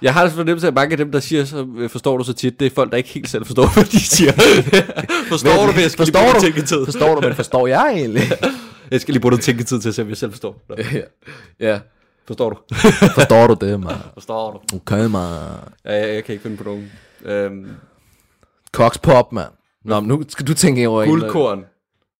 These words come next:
Speaker 2: Guldkorn, ja. Åh, ja.
Speaker 1: Tu-, tu-, der er ham der, øh, den nye, jeg kan godt kan lide, han er ikke så meget rapper, måske lidt sådan mere R and B, men sådan twenty-four, øh, twenty-four K Gold. Det er, det er Guldkorn, eller hvad
Speaker 2: Den
Speaker 1: fanden
Speaker 2: kender jeg ikke.
Speaker 1: What?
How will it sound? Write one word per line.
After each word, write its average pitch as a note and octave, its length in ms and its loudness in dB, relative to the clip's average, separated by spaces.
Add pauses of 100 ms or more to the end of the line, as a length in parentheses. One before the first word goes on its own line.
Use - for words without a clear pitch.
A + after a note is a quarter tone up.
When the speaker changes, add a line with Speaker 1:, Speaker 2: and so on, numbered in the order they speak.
(260)
Speaker 2:
Guldkorn, C#3 460 -2
ja. F#2+ 220 -4 (300)
Åh, E2 180 -8
ja. D#3+ 60 2
Speaker 1:
Tu-, C3+ 140 2
tu-, C#3+ 220 0
der C3+ 140 0
er C#3 180 4
ham D3 180 -2
der, C3+ 240 2
øh, A2+ 240 -4
den A#2+ 120 -6
nye, C3+ 320 -4
jeg A#2 140 -6 (140)
kan B2 100 -8
godt A#2+ 160 -6
kan B2 80 -12
lide, A#2+ 280 -10 (100)
han F#2+ 160 -12
er G2 60 -6
ikke C2+ 300 -14
så - 60 -20
meget G1+ 140 -20
rapper, G1+ 300 -16
måske - 200 -18
lidt D#2+ 120 -14
sådan - 240 -18
mere C2 220 -10 (280)
R - 40 -8
and F#2 160 -6
B, F#2 40 -18
men F2+ 280 -12
sådan F2 200 -18 (320)
twenty-four, C3 420 0
øh, A2 240 -10
twenty-four B2 420 -6
K A2 280 -8
Gold. A2+ 240 -8 (960)
Det A#2 160 -2
er, G#2+ 180 0
det A2 140 -8
er G#2 40 -10
Guldkorn, A2+ 500 -6
eller G#2 140 -12
hvad A2 120 -8
Speaker 2:
Den G#2+ 80 -4
Speaker 1:
fanden G#2+ 160 -4
Speaker 2:
kender G2 220 -8
jeg F2+ 160 -10
ikke. - 200 -20 (840)
Speaker 1:
What? C#3+ 460 2